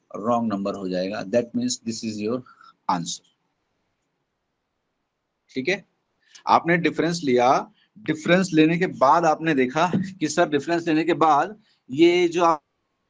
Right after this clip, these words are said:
टू था, थ्री था, फ़ोर था, ये तो पूरा फॉलो कर रहा था, यहाँ पे वन का cube आना चाहिए था, वो नहीं आ रहा है, मतलब वो wrong है, मतलब आपके difference का extreme left वाला गलत दिखा रहा है। अगर extreme left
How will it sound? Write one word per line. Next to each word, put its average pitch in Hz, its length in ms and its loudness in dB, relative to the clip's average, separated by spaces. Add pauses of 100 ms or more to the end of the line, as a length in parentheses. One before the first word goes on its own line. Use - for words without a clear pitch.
(540)
टू 185 180 4
था, 156 400 4
थ्री 156 260 -2
था, 147 340 4
फ़ोर 147 320 2
था, 135 220 2
ये 143 220 0
तो 170 120 4
पूरा 170 260 4
फॉलो 160 280 0
कर 143 140 -4
रहा 135 160 -2
था, 160 560 -4
यहाँ 139 220 2
पे 170 120 2
वन 151 240 2
का 175 160 4
cube 165 280 2
आना 147 220 2
चाहिए 143 260 -8
था, 160 120 2
वो 156 200 2
नहीं 156 240 0
आ 143 120 4
रहा 135 120 -2
है, 165 200 -4 (300)
मतलब 143 340 0
वो 160 140 6
wrong 147 300 4
है, 151 180 -4 (280)
मतलब 151 280 2
आपके 147 300 2
difference 165 460 0
का 160 300 6 (100)
extreme 185 480 -4
left 165 380 0
वाला 151 340 4 (600)
गलत 180 220 2
दिखा 135 300 -2
रहा 120 120 0
है। 151 160 -6 (420)
अगर 160 340 2
extreme 160 420 -6
left 139 300 2